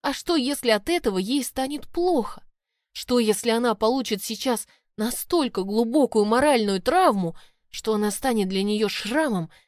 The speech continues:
на всю жизнь? Хотя что толку об этом спрашивать, если ответ очевиден?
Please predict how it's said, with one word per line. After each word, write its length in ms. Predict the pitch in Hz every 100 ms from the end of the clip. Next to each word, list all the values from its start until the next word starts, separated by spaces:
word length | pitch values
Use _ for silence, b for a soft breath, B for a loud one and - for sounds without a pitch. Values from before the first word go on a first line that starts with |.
| b
на 120 | 180 185
всю 280 | - 233
жизнь? 500 | 233 269 277 175 165 - _ _ _ _ _ _ _
Хотя 560 | _ - 180 - 185 180
что 380 | - - 285 247
толку 440 | - 254 240 -
об 120 | 165
этом 220 | 180 185 185
спрашивать, 760 | - 247 214 - 156 - - _ _
если 300 | 196 190 208
ответ 360 | 196 214 196 175
очевиден? 680 | - 254 285 214 160 170